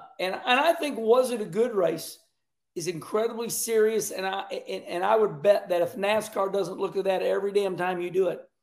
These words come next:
I think they're lying, because I look, I look,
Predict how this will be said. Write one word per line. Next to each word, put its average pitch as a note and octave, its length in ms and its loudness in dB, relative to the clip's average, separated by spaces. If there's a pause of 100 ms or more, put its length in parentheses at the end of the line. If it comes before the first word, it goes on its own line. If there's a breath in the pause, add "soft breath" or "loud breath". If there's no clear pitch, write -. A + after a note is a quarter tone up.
(400)
I E3+ 40 0
think G#3+ 240 -6
they're F3 120 -2
lying, F3+ 380 0
because E3 380 -2 (120)
I A#3+ 180 -2
look, E4+ 340 -4 (520)
I G#3+ 100 -2
look, B3+ 340 -4